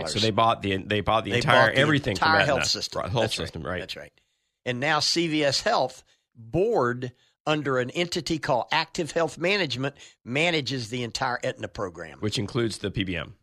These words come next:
Speaker 2: Which includes the P B M.
Speaker 1: Yep, interesting.
Speaker 2: So here we are today. Uh, Optum bought an entity called Diplomat, which was in the Midwest, just to advance where they are. And today we end up with the big three,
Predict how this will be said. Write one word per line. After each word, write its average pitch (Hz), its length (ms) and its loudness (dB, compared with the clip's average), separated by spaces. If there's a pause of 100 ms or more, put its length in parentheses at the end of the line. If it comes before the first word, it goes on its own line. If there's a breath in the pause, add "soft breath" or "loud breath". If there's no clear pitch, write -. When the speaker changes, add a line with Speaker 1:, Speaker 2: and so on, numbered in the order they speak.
Speaker 2:
Which 123 180 -8
includes 107 400 -6
the 87 100 -16
P 87 200 -10
B 78 160 -10
M. - 180 -20
Speaker 1:
Yep, 85 200 -2 (120)
interesting. 101 580 -4
Speaker 2:
So 147 460 2
here 190 260 2
we 196 180 2
are 170 180 4
today. 151 580 0 (400 loud breath)
Uh, 117 200 2
Optum 151 640 0 (360 soft breath)
bought 143 560 2
an 117 200 -4 (100)
entity 160 460 -2
called 120 360 -2
Diplomat, 120 760 -2 (320 soft breath)
which 143 200 -2
was 135 140 0
in 131 120 0
the 117 60 -2
Midwest, 131 760 -2 (320 soft breath)
just 156 380 0
to 147 240 0
advance 135 760 -2 (160)
where 151 180 0
they 135 180 2
are. 165 380 4 (340 loud breath)
And 135 180 0
today 165 420 2
we 147 240 2
end 160 160 0
up 151 160 0
with 131 140 0
the 113 80 -2
big 143 240 0
three, 101 420 -4